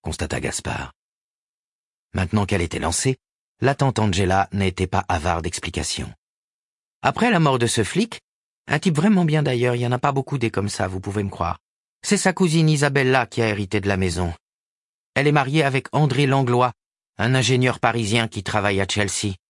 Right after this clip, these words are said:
dans l'immeuble de Google. Plutôt bien élevé pour un Français. Il m'a aidé plusieurs fois à tailler mes haies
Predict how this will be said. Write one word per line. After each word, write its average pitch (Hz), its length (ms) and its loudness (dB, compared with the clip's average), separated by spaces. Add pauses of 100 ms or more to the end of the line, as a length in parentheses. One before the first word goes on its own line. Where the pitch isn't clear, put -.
dans 90 160 -4
l'immeuble 92 420 -2
de 95 100 -2
Google. 90 480 -2 (760)
Plutôt 104 260 2
bien 185 220 4
élevé 117 280 2
pour 87 160 -4
un 87 80 0
Français. 80 460 -6 (460)
Il 104 100 0
m'a 117 160 4
aidé 113 220 2
plusieurs 113 360 0
fois 120 220 0
à 117 120 0
tailler 101 280 0
mes 95 240 0
haies 175 180 2